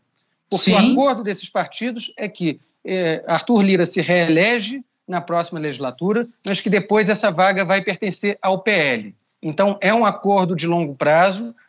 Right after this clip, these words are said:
Speaker 1: que beneficia todo mundo. Todo mundo vai comer uma fatia desse bolo.
Speaker 2: Só lembrando qual é a regra, um deputado pode se reeleger presidente da Câmara por mais um biênio, se não for na mesma legislatura.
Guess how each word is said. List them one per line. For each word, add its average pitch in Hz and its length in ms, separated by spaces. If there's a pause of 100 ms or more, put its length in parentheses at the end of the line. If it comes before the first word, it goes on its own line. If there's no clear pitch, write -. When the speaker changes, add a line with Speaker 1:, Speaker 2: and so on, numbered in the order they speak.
(120)
Speaker 1:
que 214 120
beneficia 208 440
todo 220 240
mundo. 131 280
Todo 208 240
mundo 190 320 (180)
vai 180 140
comer 180 160
uma 185 100
fatia 180 280
desse 170 200
bolo. 123 260 (260)
Speaker 2:
Só - 160
lembrando 180 400
qual 165 240
é 156 80
a 151 60
regra, 208 560
um 208 120
deputado 185 540
pode 202 300
se - 100
reeleger 165 560
presidente 156 560
da 147 100
Câmara 202 600
por 190 180
mais 202 480
um 202 140
biênio, 180 580
se - 400
não 262 220
for 196 320
na 202 160
mesma 185 440
legislatura. 190 880